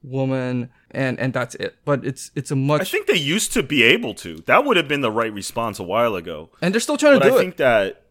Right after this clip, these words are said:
Speaker 1: Uh, at least some of
Speaker 2: they,
Speaker 1: them.
Speaker 2: well, it's, yeah, but it's pointless now
Speaker 1: Yeah, and now,
Speaker 2: because
Speaker 1: I mean, like, the whole, this whole thing, I think, can be credited to Paget, uh, right? Who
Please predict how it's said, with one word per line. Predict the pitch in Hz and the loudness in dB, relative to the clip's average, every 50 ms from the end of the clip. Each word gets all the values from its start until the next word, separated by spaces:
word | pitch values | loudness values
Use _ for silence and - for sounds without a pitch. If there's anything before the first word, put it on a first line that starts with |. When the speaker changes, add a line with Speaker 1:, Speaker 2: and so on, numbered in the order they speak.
| _ _ _ _ _ _ - | _ _ _ _ _ _ -4
Speaker 1:
Uh, | 135 151 | -2 0
at | 156 165 | 0 0
least | 160 - | 0 0
some | - 151 160 170 | 0 0 2 4
of | 196 | 4
Speaker 2:
they, | 196 | 4
Speaker 1:
them. | 185 - | 4 4
Speaker 2:
well, | 214 214 202 190 185 185 | 4 4 4 4 4 2
it's, | 165 139 - - - - | 0 -2 -2 -4 -4 -2
yeah, | 190 208 185 151 | 2 4 6 6
but | 160 143 | 6 6
it's | 127 - | 4 2
pointless | - - 170 156 156 123 104 95 - 104 | 0 -2 -2 -2 -2 -2 -6 -6 -6 -6
now | 104 95 90 | -6 -2 0
Speaker 1:
Yeah, | 185 160 147 | 2 2 4
and | 151 151 | 4 4
now, | 160 190 214 220 214 202 196 | 6 6 8 8 8 6 4
Speaker 2:
because | 185 160 147 - | 4 2 2 4
Speaker 1:
I | 180 | 4
mean, | 214 220 | 6 8
like, | 208 190 - - - | 8 6 6 4 0
the | 196 - | -2 2
whole, | - 220 214 196 - | 6 6 6 6 6
this | - - - | 4 4 4
whole | 202 220 226 | 6 6 4
thing, | 214 - 220 240 226 | 4 4 4 6 6
I | - - | 6 6
think, | - 196 202 165 - | 4 0 -2 -4 -4
can | - - 180 160 | -6 -8 -6 -6
be | 160 | -6
credited | - - - 151 156 165 170 180 - - | -6 -4 -2 -2 4 8 8 8 8 8
to | - 151 139 | 2 0 -2
Paget, | - - - 139 156 196 - 156 117 - | -4 -6 -2 0 0 0 0 -2 -8 -6
uh, | - - | -8 -10
right? | 101 110 117 135 143 - | -6 -4 -4 -4 -4 -4
Who | - 151 147 139 135 135 135 | -4 -4 -2 -2 -2 -4 -8